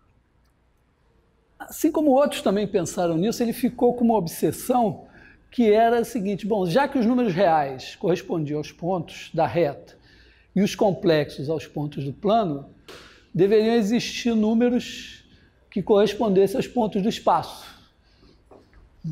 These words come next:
E ele ficou com essa coisa e ficou tentando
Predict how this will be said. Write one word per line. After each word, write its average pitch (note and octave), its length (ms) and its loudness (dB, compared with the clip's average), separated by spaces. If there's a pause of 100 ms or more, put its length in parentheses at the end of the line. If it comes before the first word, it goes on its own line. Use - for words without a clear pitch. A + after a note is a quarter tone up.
(1600)
E F3 120 2
ele A3 1200 4
ficou - 520 -2
com B3 80 -6
essa G#3 220 -4
coisa A3+ 420 4
e G3 60 2
ficou - 180 0
tentando A3+ 880 2